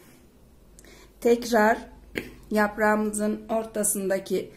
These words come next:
ajur için bir tane doluyorum. Biri örüyorum, bir tane daha dolayıp yine bu ilmeğimi yönünü düzeltip diğer ilmeğimle kesiyorum.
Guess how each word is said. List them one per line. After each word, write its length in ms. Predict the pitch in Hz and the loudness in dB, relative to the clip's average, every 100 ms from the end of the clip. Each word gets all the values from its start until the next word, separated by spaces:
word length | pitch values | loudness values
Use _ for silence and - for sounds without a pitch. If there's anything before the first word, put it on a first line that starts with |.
| - - - | -20 -16 -4
ajur 320 | 196 196 214 | -2 0 0
için 500 | 247 247 254 254 254 | 0 -2 0 2 6
bir 220 | 247 240 | 6 4
tane 380 | 208 196 202 208 | 0 0 2 2
doluyorum. 540 | 202 190 185 180 175 - - - | 2 2 2 0 -2 -10 -20 -16
Biri 400 | 233 208 208 202 | -2 0 2 0
örüyorum, 760 | 214 190 214 226 240 269 - - - | -2 2 4 6 6 4 2 -8 0
bir 220 | 233 233 | 2 2
tane 400 | 220 208 190 185 | -2 -2 -2 -4
daha 240 | 190 190 196 | -2 -2 2
dolayıp 540 | 202 226 240 262 - - - - - - - - - | 4 6 6 4 0 -16 -20 -20 -20 -20 -20 -20 -8
yine 540 | 220 214 208 226 247 - - - - - - - _ - | 2 4 4 2 -2 -12 -20 -20 -20 -20 -20 -20 _ -10
bu 340 | 247 233 233 - | 0 2 0 -2
ilmeğimi 760 | 214 196 196 196 190 202 208 226 | 0 0 0 0 -2 -2 -4 -2
yönünü 440 | 196 196 196 196 | -2 0 -2 -4
düzeltip 680 | 190 202 196 - 220 240 - - - - 226 | -4 -4 -4 -2 -2 -2 -8 -14 -16 -12 -2
diğer 220 | 220 214 | 0 2
ilmeğimle 600 | 202 190 180 175 226 247 | 2 2 2 2 0 -2
kesiyorum. 600 | 226 185 - 170 175 | 0 0 2 0 -2